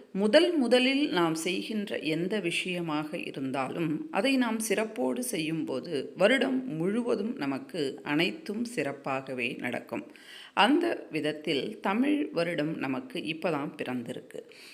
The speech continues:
இந்த பிறந்த வருடத்துல வருகின்ற முதல் மைத்ரேய முகூர்த்தம். இந்த மைத்ரேய முகூர்த்தம் மகா பெரியவாவினுடைய திரு நட்சத்திரமாக இருக்கு. பொதுவா அனுஷ நட்சத்திரம் வரும்போது மைத்ரேய முகூர்த்தம் வரும்.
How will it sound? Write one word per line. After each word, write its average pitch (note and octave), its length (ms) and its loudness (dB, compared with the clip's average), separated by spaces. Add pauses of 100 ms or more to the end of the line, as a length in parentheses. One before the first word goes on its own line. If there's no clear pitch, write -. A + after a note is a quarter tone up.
(120)
இந்த C#4+ 760 4
பிறந்த A#3 640 4
வருடத்துல D#3 720 2
வருகின்ற D#3 720 0
முதல் C#4 440 2
மைத்ரேய D3+ 760 0
முகூர்த்தம். C#3 640 -4 (320)
இந்த A4+ 440 6
மைத்ரேய G#3 680 4
முகூர்த்தம் D3+ 680 -2 (260)
மகா G3 500 0
பெரியவாவினுடைய D#3 1200 0 (200)
திரு C4 340 2
நட்சத்திரமாக C#3 1120 -2
இருக்கு. - 460 -2
பொதுவா F#3 260 4 (100)
அனுஷ F#3 320 0
நட்சத்திரம் F3+ 640 -2
வரும்போது D3 640 2
மைத்ரேய A#3+ 420 0
முகூர்த்தம் F3+ 480 -2
வரும். E3 380 2